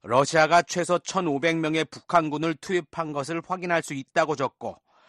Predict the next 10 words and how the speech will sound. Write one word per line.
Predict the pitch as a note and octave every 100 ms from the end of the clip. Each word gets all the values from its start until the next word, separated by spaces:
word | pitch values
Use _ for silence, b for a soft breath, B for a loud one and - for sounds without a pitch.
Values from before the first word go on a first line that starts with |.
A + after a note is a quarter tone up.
| b b b
첫 | - -
번째 | F#3+ F#3 E3+ F#3
특수부대는 | - - G3 D#3+ E3 E3 F#3
이미 | D3 E3 D#3+
러시아에 | B2+ B2+ E3+ D3 D3+
도착했다고 | D3 C3+ - - D3 - G#2+
덧붙였습니다. | C3+ C3 - - A#2 - A2 A2 - _ _ _ _ _ b b b b b
이어서 | B2 D3 F3+ E3+ -
아마도 | B2 B2+ D3+ D#3 F3
처음에는 | - G#3 F#3+ F3+ D3